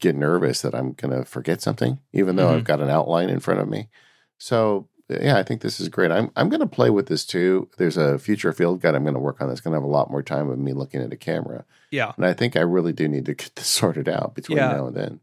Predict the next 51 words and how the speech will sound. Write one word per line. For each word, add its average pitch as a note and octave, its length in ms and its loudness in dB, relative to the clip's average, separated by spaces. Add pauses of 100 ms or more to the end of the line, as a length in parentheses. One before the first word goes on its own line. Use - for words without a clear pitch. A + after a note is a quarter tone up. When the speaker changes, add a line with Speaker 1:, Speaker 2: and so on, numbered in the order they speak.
Speaker 2:
And F3 120 -2
I F3 80 4
use G#3+ 260 2
the E3 80 -2
teleprompter C#3+ 580 2
'cause C3 120 -2
I C3 80 6
want C3+ 480 0
the B2+ 360 4
words C3+ 500 2
to C#3 40 -4
be C3+ 140 4
in B2 80 2
front C3 300 2
of A2+ 60 0
the A#2 80 -4
glass. B2 560 0
And C3 120 -6
so B2 320 4 (100)
this D3 220 2
is G2 100 8
Speaker 1:
Yeah. - 60 4
Speaker 2:
set D#3 160 4
up C3 160 4
at, G2 60 0
like, B2+ 120 -2
a C3 60 -2
forty-five C3 580 2
degree A#2+ 320 -2
angle A#2 380 0
with A2+ 100 0
the B2 100 0
iPad A#2+ 640 2 (160)
being B2+ 180 4
reflected A#2+ 400 -2
in A#2+ 60 2
a A#2 60 2
mirror. A2+ 560 2 (400)
And C3+ 120 2
you B2 120 4
sh-, - 240 -6
you C3 160 0
basically C#3+ 380 2
put D3+ 180 2
it - 60 0
right B2+ 280 0
in C3 80 -4
front B2+ 220 -2
of A2+ 80 -4
your A2+ 180 -10
lens. A2+ 640 -2